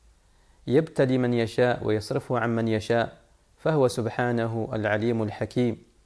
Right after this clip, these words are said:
يفعل ما يشاء ويحكم ما يريد،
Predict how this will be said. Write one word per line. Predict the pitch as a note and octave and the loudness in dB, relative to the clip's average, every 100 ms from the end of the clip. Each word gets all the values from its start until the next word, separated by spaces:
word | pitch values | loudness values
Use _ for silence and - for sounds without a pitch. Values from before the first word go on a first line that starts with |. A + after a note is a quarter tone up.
| _ - | _ -4
يفعل | A#2 A2+ G#2 A2+ | -4 -2 -2 0
ما | A2+ A2 | 0 0
يشاء | G#2+ G#2+ A#2+ A2+ - - _ _ _ _ - | -2 -2 -2 -2 -4 -16 _ _ _ _ -6
ويحكم | A2 A#2 - - B2+ A#2 A2 - | -2 0 -2 -4 -2 0 -2 -4
ما | A2 | -2
يريد، | G#2+ G#2+ A#2 A#2 G#2+ | 2 2 4 2 -2